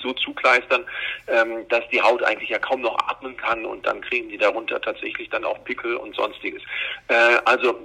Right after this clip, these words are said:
nichts gegen Schminke, aber sozusagen vorm zu Bett gehen muss die runter. Da muss die Haut dann auch mal wieder frei atmen können. Also das heißt, da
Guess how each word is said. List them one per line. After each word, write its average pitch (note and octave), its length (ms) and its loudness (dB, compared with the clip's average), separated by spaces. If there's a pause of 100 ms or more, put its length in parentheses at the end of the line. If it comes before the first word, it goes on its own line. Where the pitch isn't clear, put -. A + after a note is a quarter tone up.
(540)
nichts C#3+ 280 2
gegen C#3 220 2
Schminke, F3 580 4
aber C3+ 340 6 (100)
sozusagen B2 520 4
vorm C3+ 260 2
zu C3 100 -6
Bett B2+ 220 0
gehen C#3+ 380 2
muss C3 220 -6
die C#3 80 -2
runter. A2 420 2 (140)
Da A2+ 100 -2
muss A#2 200 -8
die A#2 120 -2
Haut A2 260 2
dann C3+ 120 4
auch C3 140 4
mal - 140 -4
wieder - 200 -2
frei B2+ 240 6
atmen G#2+ 320 4
können. F2 200 -10 (500)
Also C3+ 160 2 (260)
das C3+ 140 2
heißt, D3 240 6 (840)
da A#2+ 300 10